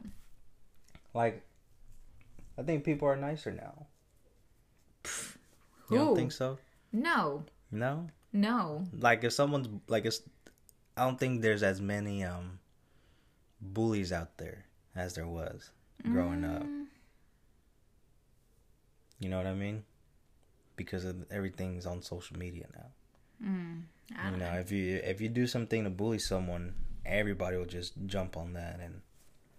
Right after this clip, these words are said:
Speaker 2: I'll protect it.
Speaker 1: Mm-hmm. Protect them and
Speaker 2: Yeah.
Speaker 1: all that.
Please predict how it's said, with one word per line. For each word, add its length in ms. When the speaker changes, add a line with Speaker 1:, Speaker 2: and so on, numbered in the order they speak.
Speaker 2:
I'll 80
protect 460
it. 300
Speaker 1:
Mm-hmm. 560
Protect 420
them 180
and 40
Speaker 2:
Yeah. 100
Speaker 1:
all 60
that. 340